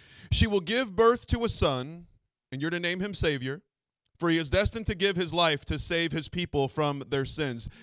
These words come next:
This happened so that what the Lord spoke through his prophet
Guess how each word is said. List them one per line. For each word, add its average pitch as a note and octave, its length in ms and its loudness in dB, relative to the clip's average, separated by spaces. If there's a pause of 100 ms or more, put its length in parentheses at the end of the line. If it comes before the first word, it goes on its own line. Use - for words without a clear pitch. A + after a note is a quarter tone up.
(100)
This F3 380 2
happened C3+ 640 0 (260)
so F3 200 0
that D3+ 180 2
what F3+ 260 2
the F3 120 -2
Lord G#3 380 0
spoke F#3 500 -2
through A3+ 380 -6
his A#3 300 -2
prophet A#2+ 760 -2